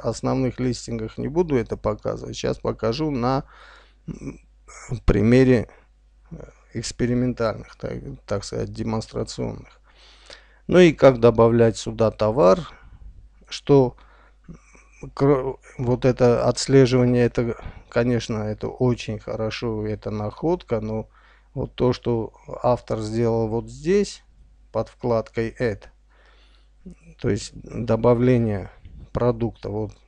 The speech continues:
вот с этой панельки. Здесь сразу,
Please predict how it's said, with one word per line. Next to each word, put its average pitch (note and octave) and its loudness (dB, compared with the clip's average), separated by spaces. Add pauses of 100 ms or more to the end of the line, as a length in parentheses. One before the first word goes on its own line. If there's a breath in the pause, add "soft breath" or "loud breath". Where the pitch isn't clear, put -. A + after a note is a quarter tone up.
(100)
вот G#2+ -12
с - -10
этой A#2+ -4
панельки. A#2+ -2 (2000 soft breath)
Здесь C3 4
сразу, B2+ 2